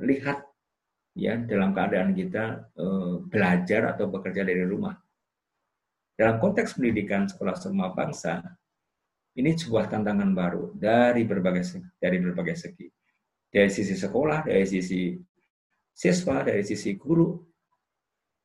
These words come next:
Dan tidak bermaksud untuk memberati Anda sekalian, teman-teman sekalian, dengan pikiran-pikiran saya, tapi menurut saya itu layak untuk kita pikirkan. Ini saja pengantar dari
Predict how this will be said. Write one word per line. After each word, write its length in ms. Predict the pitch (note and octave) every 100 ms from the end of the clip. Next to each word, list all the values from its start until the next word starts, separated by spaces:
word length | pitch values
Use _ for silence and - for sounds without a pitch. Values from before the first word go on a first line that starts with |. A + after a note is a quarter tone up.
| _ _ _ _ _ _ -
Dan 500 | A2 G#2+ G#2 G#2 A2 F2 - _ -
tidak 260 | A2+ G2+ G2
bermaksud 460 | G#2 G#2 F#2 B2+ A2
untuk 460 | G#2 F#2 - - -
memberati 920 | F#2+ G2+ G2 F#2+ G2+ G2+ - A2 G2+ -
Anda 240 | F#2+ F#2
sekalian, 560 | F#2 G2+ F#2 F2+ F#2+ F#2+
teman-teman 400 | F#2 F2+ G2 F#2+
sekalian, 400 | G2 F2+ F2+ F2+
dengan 240 | F2+ E2+
pikiran-pikiran 720 | F2+ F#2 F#2 F2+ F2+ F2+ F2
saya, 480 | - E3 C3+ G#2+ A2 - _ _ _ _ _
tapi 160 | B2+ B2+
menurut 240 | B2+ A#2+ A#2
saya 380 | D#3 D3+ C#3+ C3+
itu 140 | B2
layak 380 | A2+ G#2 - - - _ _ _
untuk 220 | F#2+ F#2+ F#3+
kita 220 | - G2
pikirkan. 580 | F2+ F2+ F2+ - - _ _ _ _ _ _ _ _ _ _ _ _ _ _ _ _ _ _ -
Ini 120 | C3
saja 320 | D3 C#3+ E3+ E3+ -
pengantar 320 | C3+ B2+
dari 80 | B2+